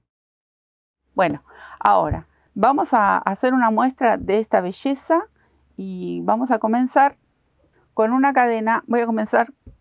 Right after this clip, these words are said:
así, voy a repetir estos colores.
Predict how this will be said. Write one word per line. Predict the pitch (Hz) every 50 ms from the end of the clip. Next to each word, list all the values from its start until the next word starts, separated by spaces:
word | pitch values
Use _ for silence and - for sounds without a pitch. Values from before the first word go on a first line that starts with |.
| _ _ _ _ _ - _ -
así, | 226 226 - - 240
voy | 196 208 240 262
a | 277
repetir | - 269 240 226 247 240 - 277 285 - -
estos | - 262 254 - 294 285
colores. | - - 220 202 185 175 165 160 156 156 160